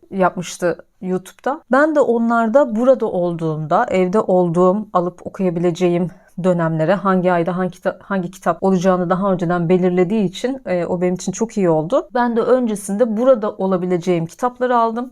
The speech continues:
Onlardan biri Kuzey'in Derinliklerine Giden Dar Yol kitabıydı. Bu da epey kalın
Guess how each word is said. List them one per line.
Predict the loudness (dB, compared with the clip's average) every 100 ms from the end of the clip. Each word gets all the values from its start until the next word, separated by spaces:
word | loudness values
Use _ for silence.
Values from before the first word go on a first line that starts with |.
| -2
Onlardan | 0 2 0 2 0 0
biri | 0 0 0 -2
Kuzey'in | -6 -4 -2 -2 -2 0
Derinliklerine | 2 2 0 -2 -2 -2 -2
Giden | -2 0 0 -2 -6 -6
Dar | -2 0
Yol | 2 0 -2
kitabıydı. | -4 -4 -4 -4 -8 -10
Bu | -10
da | -4 -4 -4
epey | -10 -6 -4 -4
kalın | -4 -6 -6 -8